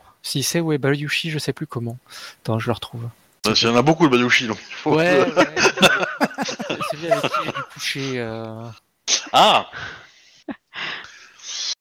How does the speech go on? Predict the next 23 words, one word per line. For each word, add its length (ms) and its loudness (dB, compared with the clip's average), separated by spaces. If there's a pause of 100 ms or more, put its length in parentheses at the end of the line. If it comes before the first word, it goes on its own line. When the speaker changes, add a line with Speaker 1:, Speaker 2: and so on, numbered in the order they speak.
Speaker 2:
Euh, 1300 -2
alors, 260 6
en 100 8
fait, 220 -2
bah, 100 -4
le 100 -8
premier, 260 -6
euh, 140 -4
bon, 240 -8
ça, 160 -10
ça 140 -4
va 80 -4
être 100 -8
simple, 280 4
hein, 80 2
le 60 -4
premier 280 0
mec 180 0
que 80 -4
tu 180 -4
vas 140 4
croiser, 320 2
euh, 480 2